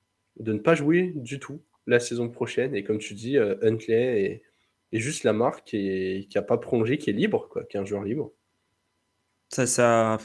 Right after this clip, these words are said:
Speaker 1: Enfin, ou qui est tagué, mais qui refuse de jouer et qui est prêt à payer des pénalités toute l'année, parce qu'ils sont capables de le garder, euh, contractuellement pour essayer de le transférer dans la saison, mais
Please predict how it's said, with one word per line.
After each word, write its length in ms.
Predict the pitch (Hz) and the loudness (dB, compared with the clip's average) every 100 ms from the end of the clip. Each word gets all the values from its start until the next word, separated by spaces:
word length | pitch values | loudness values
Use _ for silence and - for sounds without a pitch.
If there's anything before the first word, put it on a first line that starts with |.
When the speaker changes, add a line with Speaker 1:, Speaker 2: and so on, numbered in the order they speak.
| - | -4
Speaker 1:
Enfin, 260 | 117 - 127 | 2 4 6
ou 120 | 135 | 4
qui 140 | - | 4
est 120 | 131 - | 4 8
tagué, 320 | 135 127 165 | 6 8 6
mais 120 | 127 | 6
qui 120 | - | 2
refuse 400 | 113 120 - 123 | 0 0 -2 -4
de 120 | 117 120 | 2 2
jouer 380 | 123 127 139 | 4 6 6
et 120 | 110 104 | 4 2
qui 80 | |
est 40 | 104 | -2
prêt 160 | - | 2
à 60 | 135 | 2
payer 240 | 127 107 | 2 0
des 100 | 104 | 0
pénalités 500 | 101 107 101 101 - | 0 0 0 -2 -4
toute 180 | 104 - | -4 -2
l'année, 200 | 110 117 | 2 2
parce 240 | 120 110 - | 0 -6 -12
qu'ils 220 | 101 92 | -12 -12
sont 160 | - 107 | -12 -4
capables 320 | 110 113 107 | -2 -2 -4
de 80 | 104 | -6
le 60 | |
garder, 420 | 101 107 107 110 101 | -2 -2 -2 -2 -2
euh, 100 | 95 - - - _ | -4 -14 -20 -20 _
contractuellement 720 | - 117 - 113 - 113 123 | -4 -2 -2 -2 2 2 4
pour 180 | 117 107 | 2 2
essayer 280 | 104 - 107 | 2 2 -2
de 60 | 104 | 0
le 80 | 98 | -2
transférer 460 | - - - 107 | -4 -4 2 4
dans 120 | 104 | 4
la 100 | 101 | 2
saison, 360 | 98 107 117 120 | 0 0 0 0
mais 260 | 98 90 | -2 -6